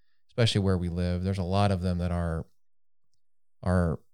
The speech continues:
uh, friendly to, for sure, vision impairments, where it uses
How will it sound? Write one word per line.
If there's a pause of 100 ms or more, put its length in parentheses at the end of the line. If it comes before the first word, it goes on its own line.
(260)
uh,
friendly
to, (140)
for
sure,
vision (680)
impairments,
where
it
uses